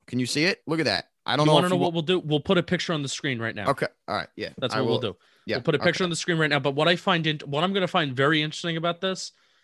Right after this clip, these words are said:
Speaker 2: now, I don't know what the day in, day out schedule looks like, um, now, but I definitely know it's a lot less time on the practice field, you know, with the whole new s-, uh,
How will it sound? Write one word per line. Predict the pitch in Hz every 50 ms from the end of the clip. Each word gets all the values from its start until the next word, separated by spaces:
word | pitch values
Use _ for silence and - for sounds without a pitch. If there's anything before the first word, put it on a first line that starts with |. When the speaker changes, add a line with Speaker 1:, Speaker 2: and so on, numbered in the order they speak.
| _ _ _ -
Speaker 2:
now, | 175 170 160 -
I | - 202 233
don't | 247 233 -
know | 190 175
what | 160 165 156 -
the | 151
day | 143 - 147 139 135 135
in, | 131 131 127
day | 127 127 120
out | 120 113 110 -
schedule | - - - 131 117 113 120 113 110
looks | 113 110 107 - - -
like, | 117 113 110 104 - - - - -
um, | 113 110 107 104 104 101 101 95 92 - _ _ _ _ _ _ _ _ _ -
now, | 123 127 123 120 117 120 131 139 - _ _ _ _ _ _ _ - - _ _ _ _ -
but | 143
I | 131 127
definitely | 131 151 151 - - 143
know | 139 139 156 156 135
it's | 107 92 -
a | - 101
lot | 95 92 95 107 120 131 - -
less | 123 127 123 - -
time | - - 135 123 123 120 120 120
on | - 117 117 117 113
the | 104
practice | - 135 139 151 - - 110 - -
field, | - 107 98 107 113 117
you | 123 110
know, | 107
with | 101 110 -
the | - 113
whole | 104 120 120 117
new | 120 123 120 113
s-, | 107 - - - - 135
uh, | 127